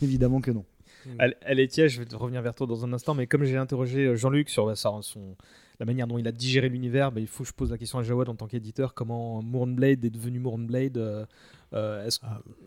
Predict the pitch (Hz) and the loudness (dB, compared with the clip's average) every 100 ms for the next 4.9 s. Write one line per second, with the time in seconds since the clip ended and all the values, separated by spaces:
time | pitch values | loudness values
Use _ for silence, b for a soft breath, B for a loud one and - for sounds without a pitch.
0 | - - 151 143 143 151 139 131 - - | -16 0 2 4 2 2 6 4 4 -10
1 | - - 143 147 147 151 147 147 139 131 | -20 2 8 12 12 10 4 0 -2 -2
2 | 127 123 127 135 151 147 143 143 165 170 | -4 -8 0 10 10 12 10 10 6 4
3 | 120 131 127 143 135 120 117 113 135 123 | 0 -4 2 4 6 6 4 2 2 4
4 | 120 123 156 156 135 131 - 135 127 | 2 6 8 8 6 2 2 4 4